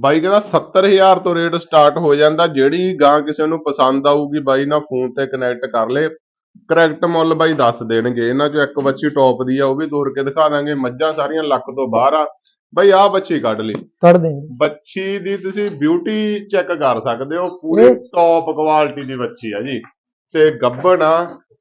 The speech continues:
Speaker 1: ਹਜੇ ਲ-, ਕੱਚੀ ਲੱਗਦੀ ਲਗਭਗ। ਡਿਟੇਲ ਆਪਾਂ ਲੈ ਦਿੰਨੇ ਆ ਬਾਈ ਤੋਂ। ਪੂਰੀ ਫਾਰਮ ਵਾਲੀ ਵੱਛੀ ਆ ਜੀ, ਕੋਈ ਛੋਟੀ ਵੱਛੀ ਨਹੀਂ। ਕੱਢ ਲਈ ਵੀਰ ਬਾਹਰ। ਇਹ ਬਾਈ ਇਹਦੀ ਕੀ ਡਿਟੇਲ ਆ ਜੀ?
Speaker 2: ਇਹਨੇ ਵੀਰੇ ਪਹਿਲੇ ਸੂਏ ਸੂਣਾ ਜੀ।
Speaker 1: ਦੰਦੋਂ ਬਾਈ?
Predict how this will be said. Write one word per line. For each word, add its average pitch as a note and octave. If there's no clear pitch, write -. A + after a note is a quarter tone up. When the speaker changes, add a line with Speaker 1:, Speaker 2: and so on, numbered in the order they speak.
Speaker 1:
ਹਜੇ D#3
ਲ-, F3
ਕੱਚੀ F3
ਲੱਗਦੀ D3+
ਲਗਭਗ। E3
ਡਿਟੇਲ D3
ਆਪਾਂ D#3
ਲੈ B2
ਦਿੰਨੇ C#3+
ਆ -
ਬਾਈ D#3
ਤੋਂ। E3+
ਪੂਰੀ D#3+
ਫਾਰਮ C#3+
ਵਾਲੀ C#3+
ਵੱਛੀ B2+
ਆ A#2
ਜੀ, C#3+
ਕੋਈ D3+
ਛੋਟੀ D3
ਵੱਛੀ B2+
ਨਹੀਂ। G2+
ਕੱਢ B2+
ਲਈ C#3+
ਵੀਰ C#3+
ਬਾਹਰ। C3
ਇਹ G#3
ਬਾਈ G#3+
ਇਹਦੀ G#3
ਕੀ G#3
ਡਿਟੇਲ F3+
ਆ A#2
ਜੀ? A2
Speaker 2:
ਇਹਨੇ A#3
ਵੀਰੇ C4
ਪਹਿਲੇ C4
ਸੂਏ B3+
ਸੂਣਾ F#3
ਜੀ। C#3+
Speaker 1:
ਦੰਦੋਂ F3
ਬਾਈ? D#3+